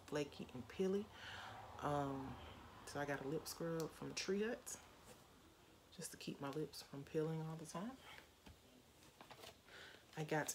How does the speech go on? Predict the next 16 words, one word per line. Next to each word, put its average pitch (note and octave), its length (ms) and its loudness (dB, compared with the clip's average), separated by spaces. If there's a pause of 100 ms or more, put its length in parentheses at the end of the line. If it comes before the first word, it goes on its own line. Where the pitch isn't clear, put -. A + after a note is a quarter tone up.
a D3 600 8
concealer F#3 680 8
from D#3 360 2
Morphe F3+ 680 6 (520)
in D3+ 680 2 (120)
three F3+ 300 4
point E3+ 440 2
two D3 100 -2 (120)
five. E3 540 4 (1120)
I D#3+ 320 8
already F#3 240 10
have E3+ 720 4 (680)
three F3 220 6
point - 360 2
five D#3 320 8
five, E3 340 2